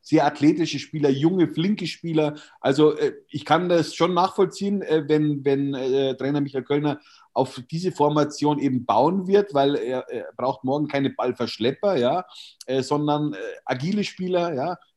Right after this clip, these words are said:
die, die, die flott sind, die flott unterwegs sind, die auch, äh, Gegenpressing machen können. Und, äh, ja, und Fabian Greilinger ist ja auch so ein Spieler, genauso wie auf der anderen Seite Murph Biancardi. Und dann natürlich im Mittelfeld hat er noch weitere Spieler, eben mit dem jungen Erik Thalek, äh,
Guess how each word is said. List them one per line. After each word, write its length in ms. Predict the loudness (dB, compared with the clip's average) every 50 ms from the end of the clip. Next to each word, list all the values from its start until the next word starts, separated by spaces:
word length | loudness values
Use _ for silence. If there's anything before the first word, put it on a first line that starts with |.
| -12
die, 120 | -10 -10 -8
die, 200 | -8 -8 -8 -6
die 140 | -4 -6 -2
flott 340 | 2 4 4 4 4 2
sind, 220 | -2 -2 0 0 0
die 80 | -2
flott 320 | -2 0 2 0 0 0 -4
unterwegs 500 | -6 -4 -2 0 2 2 2 0 0 -2
sind, 200 | -4 -2 -2 0
die 120 | 0 0
auch, 220 | 0 0 -2 -2 -4
äh, 300 | -2 -2 0 0 -2 -2 -6 _ _ _
Gegenpressing 540 | -6 -4 -2 0 2 2 2 2 0 -2 -2
machen 280 | 0 0 0 -2 -4 -4
können. 260 | -2 0 0 0 0
Und, 280 | 0 -2 -4 -4 -4 -4
äh, 240 | -4 -2 -2 -2 0
ja, 260 | 0 2 2 2 0
und 240 | -2 -4 -6 -4 -2
Fabian 300 | -2 0 0 0 -2 0
Greilinger 400 | 0 0 0 2 0 0 0 0
ist 140 | -2 -2 -2
ja 60 | -4
auch 100 | -4 -4
so 120 | -6 -8
ein 80 | -8 -8
Spieler, 460 | -10 -12 -14 -8 -4 -4 -4 -4 -4 -8 _ _ _
genauso 360 | -6 -2 -2 0 -2 -2 -2
wie 100 | -2 -2
auf 80 | -2 -2
der 100 | -4 -6
anderen 220 | -4 -4 -2 -2
Seite 280 | 0 0 -2 -2 -2 -4
Murph 220 | -4 -6 -6 -6
Biancardi. 640 | -4 -2 -2 -2 -2 -4 -2 -2 -2 -2 -4 -6 -6 -10 -14 -20 -12 -6
Und 260 | -4 -4 -4 -2 0
dann 280 | 0 0 0 -2 -4 -4
natürlich 480 | -4 -4 0 2 2 2 2 2 0 0
im 80 | 0 0
Mittelfeld 640 | 0 0 0 -2 -2 0 2 2 2 2 0 -4 -12 -10
hat 160 | -6 -4 -2 -2
er 60 | 0
noch 160 | 0 0 0
weitere 280 | 0 0 0 0 -4 -4
Spieler, 400 | -6 -6 -4 -2 -2 -2 -2 -4 -6
eben 220 | -6 -4 -2 -2
mit 120 | -2 -2 -2
dem 220 | -2 -2 0 0
jungen 280 | 0 0 0 0 -2 -2
Erik 300 | -2 -4 -4 -4 -6 -6
Thalek, 420 | -4 -2 0 2 2 2 2 0
äh, 260 | -2 -2 -2 -2 -2